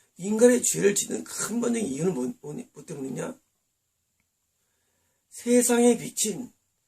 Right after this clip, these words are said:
예수를 따르지 않기 때문이라는 것입니다. 중요합니다. 왜 그렇게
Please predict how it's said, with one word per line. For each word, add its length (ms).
예수를 720
따르지 440
않기 520
때문이라는 300
것입니다. 380
중요합니다. 760
왜 280
그렇게 840